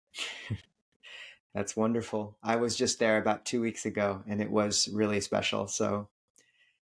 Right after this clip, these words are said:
I have a, maybe I'll just begin into some questions then. Um, the first is,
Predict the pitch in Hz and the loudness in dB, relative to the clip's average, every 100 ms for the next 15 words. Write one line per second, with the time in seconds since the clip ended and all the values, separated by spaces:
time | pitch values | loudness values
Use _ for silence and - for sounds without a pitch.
0 | _ - 117 127 135 147 151 135 123 113 | _ 0 2 2 0 2 4 4 2 0
1 | _ _ _ _ _ _ _ _ 127 127 | _ _ _ _ _ _ _ _ -2 2
2 | 127 123 131 - 123 123 127 120 117 110 | 4 4 2 0 2 2 2 0 0 0
3 | - 135 - 101 90 101 95 95 92 - | 0 -2 0 0 0 0 2 0 -4 -4
4 | 110 110 104 - _ _ _ _ _ _ | 2 4 2 -2 _ _ _ _ _ _
5 | 131 - 156 165 - 127 123 113 | -4 4 4 4 0 2 2 2